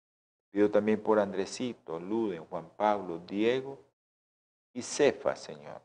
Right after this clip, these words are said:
Tú sabes lo que tienen esos niños y tú sabes la desesperación de la familia también. Te ruego, mi Señor, también por aquellos que tienen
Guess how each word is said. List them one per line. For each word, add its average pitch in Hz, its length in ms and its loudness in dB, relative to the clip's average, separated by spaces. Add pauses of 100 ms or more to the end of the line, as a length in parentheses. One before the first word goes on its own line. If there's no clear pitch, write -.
(800)
Tú 117 100 -10
sabes 95 340 0
lo 90 140 -8
que - 120 -10
tienen 101 340 -2
esos 92 320 -10
niños 131 420 -6 (580)
y 156 60 -20
tú - 160 -6
sabes 120 380 2
la 107 80 4
desesperación 90 840 -2
de 82 120 -4
la 78 120 -6
familia 80 580 -10
también. - 380 -14 (1300)
Te 151 80 -12
ruego, 139 360 6
mi 80 120 -8
Señor, 85 440 -8
también 87 380 -8
por 101 160 -2
aquellos 107 400 -4
que - 160 -8
tienen 98 420 -8